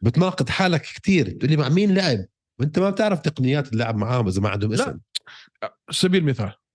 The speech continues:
Speaker 2: الشاب اللي لعب مع جاك ديلا مادالينا، باسل حافظ.
Speaker 1: آه.
Speaker 2: ما هذا three
Speaker 1: آه.
Speaker 2: days notice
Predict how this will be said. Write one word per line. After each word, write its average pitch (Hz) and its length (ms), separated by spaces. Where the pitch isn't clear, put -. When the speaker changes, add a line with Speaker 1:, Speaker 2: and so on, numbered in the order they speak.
Speaker 2:
الشاب 143 600
اللي 160 140
لعب 156 280
مع 123 280
جاك 165 320
ديلا 147 180
مادالينا، 131 500
باسل 151 320
حافظ. 131 400
Speaker 1:
آه. 92 360
Speaker 2:
ما 165 120
هذا 180 340
three 208 280
Speaker 1:
آه. - 20
Speaker 2:
days 165 220
notice 135 640